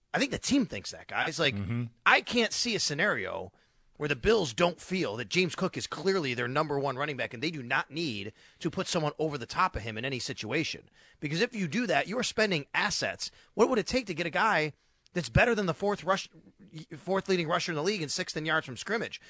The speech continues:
Speaker 1: to put a guy over top? That's, that's money. That's draft assets. The Bills don't do that at the running back position. I mean, they did when they drafted a couple, you know, third rounders, Devin Singletary, and,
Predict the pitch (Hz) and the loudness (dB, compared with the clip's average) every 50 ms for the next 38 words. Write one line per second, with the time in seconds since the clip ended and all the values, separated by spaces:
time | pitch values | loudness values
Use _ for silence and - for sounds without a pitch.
0 | - - - - - - 185 156 160 151 151 131 123 - 214 220 - - 196 208 | -18 -12 -10 -6 -4 -2 0 0 2 2 0 0 -2 0 0 0 0 -2 -4 -6
1 | - - - - _ _ - - 180 - - 107 110 135 165 214 240 240 165 139 | -6 -8 -10 -14 _ _ -8 -8 -6 -6 -4 0 4 4 6 6 4 4 2 0
2 | 135 - - 143 151 190 220 - 226 220 202 - 240 220 - 208 - 466 392 - | -2 -4 -6 -4 -4 -4 -2 0 0 0 0 0 -2 -2 0 2 2 2 2 2
3 | 151 120 95 110 104 104 98 98 98 - 87 87 92 127 143 143 180 208 220 - | 0 -2 -2 -4 -4 -2 -2 -2 -2 -4 -6 -6 -4 -2 0 2 2 2 2 0
4 | - - _ - - _ _ - - 160 185 196 - 240 240 254 240 - _ _ | -6 -18 _ -20 -20 _ _ -8 -4 0 0 0 0 0 -2 -4 -6 -10 _ _
5 | _ - 185 185 175 165 160 151 123 160 160 151 151 143 135 113 131 131 131 127 | _ -4 0 2 2 4 4 2 2 2 0 2 0 0 0 0 2 2 2 2
6 | - 127 113 - - 139 131 127 113 104 117 139 143 120 98 - _ - _ _ | 0 -6 -6 -4 -6 -6 -4 -4 -4 -6 -4 -4 -4 -4 -6 -6 _ -20 _ _
7 | - 175 143 113 101 117 139 180 196 127 113 127 139 127 135 123 110 107 101 - | 0 0 0 0 0 2 2 2 2 0 -4 -6 -6 -4 -4 -4 -4 -4 -4 -4
8 | 165 180 165 151 - - 117 113 127 147 156 127 104 98 | -4 -2 -4 -4 -4 -4 -4 -2 -2 -2 -2 -2 -4 -6